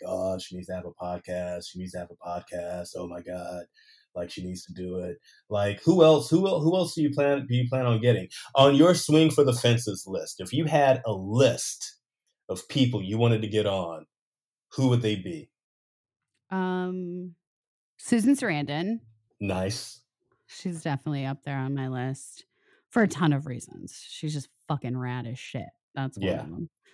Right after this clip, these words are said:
Speaker 2: And I
Speaker 1: Yeah.
Speaker 2: think that's enough. Um, Susan Sarandon, I'd like to, I'd like to talk to,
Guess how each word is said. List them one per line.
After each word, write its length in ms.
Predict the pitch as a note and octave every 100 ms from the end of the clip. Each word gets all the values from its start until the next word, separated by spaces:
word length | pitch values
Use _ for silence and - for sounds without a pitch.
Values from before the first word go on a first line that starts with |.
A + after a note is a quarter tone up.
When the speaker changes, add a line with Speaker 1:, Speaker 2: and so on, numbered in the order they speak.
| _ -
Speaker 2:
And 80 |
I 40 | -
Speaker 1:
Yeah. 80 | F#2
Speaker 2:
think 140 | C#3+
that's 200 | C3+ - D3
enough. 460 | F2 D3+ - _ -
Um, 480 | E3+ D#3+ D#3+ E3+ E3+ - _ _
Susan 340 | - - A#3 B3
Sarandon, 1080 | - G3 F3 F3 F3 F3 E3+ E3+ F3+ F3 F3 _
I'd 120 | F#3 F3+
like 380 | F3+ F3+ E3+ - -
to, 880 | G3+ F3 F3 E3+ E3+ E3 E3 E3 F3 D#3+ _ _ _ _ _ _ _ _
I'd 60 | -
like 120 | C4 C4
to 100 | A#3+
talk 480 | - G3+ F#3+ -
to, 800 | - - F#3+ E3 C3+ D3 F3 G3+